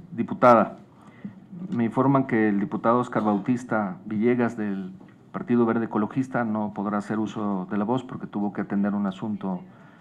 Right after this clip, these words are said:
urgente fuera. Eh, ¿hay alguien del Partido Verde Ecologista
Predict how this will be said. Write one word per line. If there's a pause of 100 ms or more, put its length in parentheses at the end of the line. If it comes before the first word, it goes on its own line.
(280)
urgente
fuera. (1400)
Eh,
¿hay
alguien
del
Partido
Verde
Ecologista